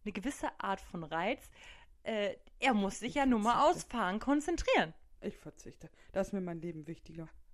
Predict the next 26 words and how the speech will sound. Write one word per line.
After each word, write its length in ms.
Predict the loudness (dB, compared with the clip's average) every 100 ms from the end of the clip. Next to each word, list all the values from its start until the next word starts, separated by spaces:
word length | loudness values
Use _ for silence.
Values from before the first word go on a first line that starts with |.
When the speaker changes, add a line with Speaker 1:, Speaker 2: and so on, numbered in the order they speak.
| -20 -20 -10 2
Speaker 2:
In 60 |
meinem 180 | 2 2
Kopf 280 | 2 0 2
würde 220 | 0 2
nur 160 | 0 0
die 80 | -2
ganze 160 | -4
Zeit 140 | -4 -4
durchgehen, 320 | -4 -6 2
boah, 200 | 2 2
der 100 | -2
spritzt 440 | -6 -12 -12 -4
ab, 260 | -2 2 2
haut 200 | 2 -2
mich 240 | -2 -6 -8
gegen 260 | -6 -6
das 220 | -6 -10 -6
Ding, 240 | -2 -2 -6 -6
der 160 | 0 4
Airbag 380 | 6 6 4 0
fliegt 300 | -4 -6 0
weg, 180 | 0 2
mein 200 | -2 -2
Kopf 320 | 4 4 4
gleich 280 | 2 2 2
mit 280 | 2 2 0